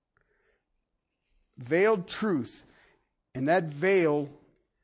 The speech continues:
there ain't no ceremony, manipulation, cleverness can't open that veil. But you know what is amazing about that? You look at that and you say, "Okay, they're veiled." And he's comparing it to Moses. We're still dealing with the Moses. That thing, hang over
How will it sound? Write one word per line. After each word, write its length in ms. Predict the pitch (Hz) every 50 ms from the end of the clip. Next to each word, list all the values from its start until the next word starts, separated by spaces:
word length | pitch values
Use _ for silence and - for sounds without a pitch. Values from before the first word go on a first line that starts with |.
| _ _ _ _ _ _ _ _ _ _ _
there 240 | 123 131 143 151 165
ain't 140 | 185 175 180
no 100 | 185 214
ceremony, 640 | 208 - - 214 208 202 196 190 190 190 190 190 185
manipulation, 680 | 170 160 180 190 180 180 185 180 190 190 - - 170 151
cleverness 560 | - 180 185 185 165 175 175 175 170 - -
can't 340 | - - 170 175 175 160 -
open 500 | 147 160 175 165 165 160 156 156 143 - - 123
that 240 | 139 143 143 127
veil. 440 | 123 117 127 139 131 120 107 98 - - - - - _ _ _ - _ - 117 117 123 - _ _ _ _ _ _ 165
But 420 | 147 139 226 226 190 - - -
you 120 | 208 240
know 60 | 269 277
what 160 | 277 277 262
is 100 | 214 214
amazing 420 | 226 226 247 262 269 226 247 247
about 340 | 247 220 240 247 240 240 240
that? 320 | 254 247 254 262 - - - - - - _ -
You 220 | 175 185 226 233
look 200 | 277 330 330 -
at 140 | 254 180 -
that 240 | - 175 170 180 175
and 80 | 175 185
you 60 | 185
say, 180 | - 220 196
"Okay, 240 | 196 190 - 226 220
they're 120 | 214 208 180
veiled." 400 | 143 143 202 202 190 165 147 143
And 80 | 147
he's 120 | 151 139 -
comparing 360 | - 175 - 208 220 226 220
it 120 | 220 220 -
to 80 | 226
Moses. 340 | 226 247 247 220 165 127 117
We're 100 | 123 131
still 260 | - - 170 180 175
dealing 320 | 160 143 156 190 190 196 202
with 100 | 202 190
the 60 | 208
Moses. 240 | 214 226 208 147 139
That 220 | 147 127 139 -
thing, 200 | 170 175 185 190
hang 280 | 170 175 196 214 226 233
over 300 | 233 220 208 190 202